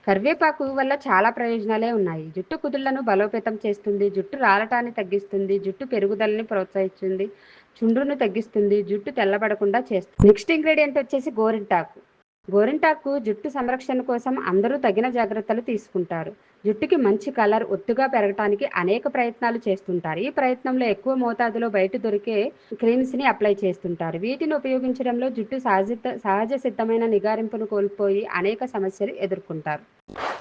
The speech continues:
So, దానివల్ల గోరింటాకు ఉపయోగించడం చాలా మంచిది. గోరింటాకు జుట్టుకు ఒక అద్భుతమైన న్యాచురల్ హెయిర్ డై. ఇందులో ఉన్న అద్భుతమైన లక్షణాల కారణంగా జుట్టుకు ఎక్కువ ప్రయోజనాలు కలుగుతాయి. దీంతో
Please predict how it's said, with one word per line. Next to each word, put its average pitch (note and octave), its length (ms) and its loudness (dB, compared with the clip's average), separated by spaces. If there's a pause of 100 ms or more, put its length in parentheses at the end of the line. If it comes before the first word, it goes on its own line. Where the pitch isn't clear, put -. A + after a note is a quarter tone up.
(240)
So, C#4+ 80 4
దానివల్ల C4+ 500 4
గోరింటాకు B3+ 600 0
ఉపయోగించడం A#3 580 -2
చాలా G3 320 2
మంచిది. F3+ 360 -2 (120)
గోరింటాకు C#4+ 580 0
జుట్టుకు B3 600 -2 (360)
ఒక A3+ 140 -2
అద్భుతమైన A#3+ 680 2
న్యాచురల్ A#3+ 460 0
హెయిర్ F#3 280 0
డై. E3+ 140 0
ఇందులో G#3 380 0
ఉన్న D4 140 -2
అద్భుతమైన B3+ 580 0
లక్షణాల A#3+ 460 -4
కారణంగా A3 560 2
జుట్టుకు G3+ 380 -4
ఎక్కువ A#3+ 280 -2
ప్రయోజనాలు G3 540 2
కలుగుతాయి. E3+ 500 -4
దీంతో B3 480 -2